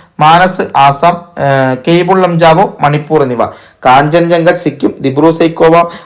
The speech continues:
ആസം, കാസിരംഗ, ആസം, മാനസ്, ആസം, കെയ്ബുൾ ലംജാവോ, മണിപ്പൂർ എന്നിങ്ങനെയാണ് നമുക്ക്, ആ, പറയാനുള്ളത്. അപ്പോൾ ഇന്നത്തെ ഈ ഒരു, ആ, ക്ലാസ്സിൽ ഇത്രയും കാര്യങ്ങളാണ് നിങ്ങൾ പഠിച്ചു വെക്കുക. പൊതുവായി നമുക്ക് ചോദിക്കാൻ സാധ്യതയുള്ള ചോദ്യങ്ങളാണ്. ഇത് പഠിച്ചാൽ നിങ്ങൾക്ക് ഏകദേശം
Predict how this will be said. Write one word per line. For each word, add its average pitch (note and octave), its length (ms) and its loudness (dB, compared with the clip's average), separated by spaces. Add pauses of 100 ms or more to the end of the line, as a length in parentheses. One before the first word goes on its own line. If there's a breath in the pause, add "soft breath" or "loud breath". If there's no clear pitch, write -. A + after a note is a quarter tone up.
(140 loud breath)
ആസം, C#3+ 380 2 (240)
കാസിരംഗ, E3 440 2
ആസം, D3+ 440 2
മാനസ്, D#3 400 0
ആസം, D3 300 -2 (180)
കെയ്ബുൾ D3+ 280 0
ലംജാവോ, D#3 500 0 (340 loud breath)
മണിപ്പൂർ D#3+ 600 2
എന്നിങ്ങനെയാണ് D3+ 560 2 (340 loud breath)
നമുക്ക്, D#3+ 340 0 (180)
ആ, D#3 140 2
പറയാനുള്ളത്. E3+ 380 2
അപ്പോൾ E3 200 2 (260 loud breath)
ഇന്നത്തെ F#3 300 0
ഈ G3 120 2
ഒരു, G3 380 2
ആ, E3+ 280 4
ക്ലാസ്സിൽ E3+ 260 2
ഇത്രയും F3+ 380 0
കാര്യങ്ങളാണ് F3+ 520 4 (340 loud breath)
നിങ്ങൾ D3+ 180 0
പഠിച്ചു D#3 280 -2
വെക്കുക. D#3+ 300 -2
പൊതുവായി F3 440 2
നമുക്ക് F3 260 -2
ചോദിക്കാൻ D3+ 380 0
സാധ്യതയുള്ള D#3+ 600 2 (240 loud breath)
ചോദ്യങ്ങളാണ്. D#3 360 2
ഇത് D3+ 100 0
പഠിച്ചാൽ D#3+ 300 2
നിങ്ങൾക്ക് E3 300 0
ഏകദേശം E3 520 2